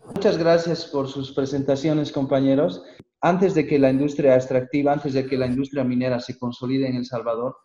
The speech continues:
las organizaciones tuvieron la capacidad allá de, pues, de organizarse, ¿no? Eh, de manera temprana y de poder consolidar lo que es la Mesa Nacional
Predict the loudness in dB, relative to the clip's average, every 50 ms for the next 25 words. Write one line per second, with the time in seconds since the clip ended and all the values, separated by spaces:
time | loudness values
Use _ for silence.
0 | _ _ _ _ -2 0 0 0 0 -2 -2 -2 -4 -4 -6 -6 -6 -4 -4 -4
1 | -4 -4 -2 2 2 4 4 4 4 2 0 -2 -6 -6 -6 -6 -6 -6 -4 -2
2 | 0 2 4 4 4 4 4 4 4 4 4 2 0 0 0 0 -2 -4 -6 -10
3 | _ _ _ _ _ _ _ _ _ 0 2 4 4 4 4 4 2 0 0 0
4 | 2 4 6 6 6 4 0 -4 -2 -2 -2 -2 -4 -6 -8 -6 -4 -2 0 0
5 | 0 -2 -4 -8 -10 -8 -6 -4 -2 -2 0 2 2 2 2 2 0 -2 -2 0
6 | 0 2 2 2 0 -2 -4 -4 -6 -10 -16 _ _ _ _ _ _ _ _ -2
7 | 0 2 4 4 4 4 6 6 6 6 6 6 4 4 2 0 -2 -4 0 2
8 | 4 4 4 4 4 2 0 -2 0 0 0 0 2 4 4 4 4 4 2 0
9 | 0 -2 -2 -2 -2 -4 -4 -4 -4 -4 -4 -6 -6 -6 -6 -4 -2 0 0 0
10 | 0 -2 -2 -6 -10 -14